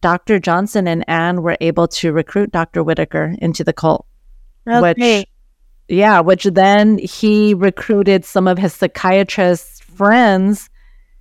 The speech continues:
Speaker 1: and they were getting Anne illegal prescriptions, um, of L S D, to which she used the L S D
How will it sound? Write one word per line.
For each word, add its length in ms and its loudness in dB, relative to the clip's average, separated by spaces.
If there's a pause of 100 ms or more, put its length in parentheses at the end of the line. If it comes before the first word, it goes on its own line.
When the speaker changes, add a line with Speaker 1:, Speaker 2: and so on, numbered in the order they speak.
(220)
Speaker 1:
and 280 2
they 100 4
were 160 4
getting 460 0
Anne 420 0
illegal 500 0
prescriptions, 1080 -4 (380)
um, 500 -2
of 220 -2
L 160 2
S 220 -2
D, 220 0
to 180 -8
which 200 -2
she 220 -6
used 920 2 (100)
the 140 0
L 140 0
S 220 -2
D 440 -2